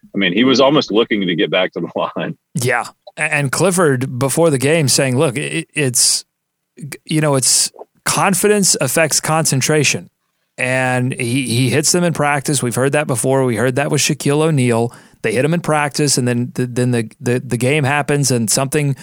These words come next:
Speaker 2: goes haywire with the confidence, and that leads to lack of concentration, and that leads to missed free throws. He was oh of nine in the previous game, comes back, and I think he knew, th-, you know, it's a, it's not like he went, "Well, I'm oh for nine, whatever."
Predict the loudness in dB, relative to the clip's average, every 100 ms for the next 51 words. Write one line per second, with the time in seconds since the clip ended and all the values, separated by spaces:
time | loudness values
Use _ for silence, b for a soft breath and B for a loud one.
0 | B B B -2 0 2 2 2 2 2
1 | 2 0 -2 -2 -2 -2 -2 0 0 0
2 | -2 0 0 0 0 0 0 0 -2 -2
3 | -2 -2 -2 0 2 2 2 0 -4 B
4 | B -2 -2 0 0 0 0 0 0 0
5 | 0 0 0 -2 -2 -2 0 0 0 0
6 | 0 0 -2 -2 0 0 0 0 0 0
7 | B B -4 -2 -2 -2 -2 -2 -4 -12
8 | b b b -6 -2 0 0 0 0 0
9 | 0 2 0 0 2 2 2 0 -4 -4
10 | -10 _ -2 0 2 2 2 2 2 4
11 | 4 2 2 2 2 2 2 2 0